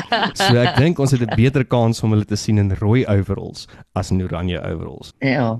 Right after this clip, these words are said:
Speaker 1: of in board shorts in Dubai.
Speaker 2: Board shorts in Dubai. Lekker, lekker.
Speaker 1: Hmm.
Speaker 2: Wel so,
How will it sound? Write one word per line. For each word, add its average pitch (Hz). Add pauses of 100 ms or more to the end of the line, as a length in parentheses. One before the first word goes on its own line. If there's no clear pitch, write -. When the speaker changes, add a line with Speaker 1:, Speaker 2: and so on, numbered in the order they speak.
Speaker 1:
of 156
in 170
board 165
shorts -
in 185
Dubai. 127 (420)
Speaker 2:
Board 135
shorts 139
in 123
Dubai. 113 (140)
Lekker, 107 (320)
lekker. 92
Speaker 1:
Hmm. 127 (560)
Speaker 2:
Wel 269
so, 233